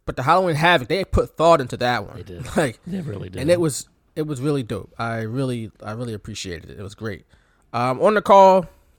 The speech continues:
Speaker 1: uh, oh, by the way, we got, we're back at the M G M Grand in, in Las Vegas. We talked extensively about, uh, the prestige of that venue last week for the Halloween Havoc ninety-seven show. Obviously, great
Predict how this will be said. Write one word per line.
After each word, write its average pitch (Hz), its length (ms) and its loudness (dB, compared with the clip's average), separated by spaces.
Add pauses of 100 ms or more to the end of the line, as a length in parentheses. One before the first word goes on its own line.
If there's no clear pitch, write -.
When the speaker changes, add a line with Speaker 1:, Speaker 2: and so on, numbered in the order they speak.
(640)
Speaker 1:
uh, 127 200 0
oh, 170 140 -2
by 208 180 8
the 180 80 6
way, 160 200 4
we 127 120 -4
got, 143 300 0
we're 147 100 -4
back 156 260 2
at 165 60 -4
the 120 80 -2
M 143 140 -2
G 131 120 -2
M 123 100 -2
Grand 117 400 -4
in, 104 180 -8 (100)
in 110 140 -10
Las 104 160 -6
Vegas. 123 320 -2
We 113 80 -6
talked 123 240 -2
extensively 127 560 -6
about, 117 420 -4 (720)
uh, 104 260 -6
the 110 480 -10 (380)
prestige 165 640 0
of 127 140 -10
that 113 160 -2
venue 117 340 -6
last 113 320 -2
week 131 240 -8 (400)
for - 160 -8
the 113 100 -6
Halloween 123 320 -2
Havoc 120 340 -4
ninety-seven 151 540 0
show. 143 460 0 (640)
Obviously, 123 560 -4
great 135 400 -2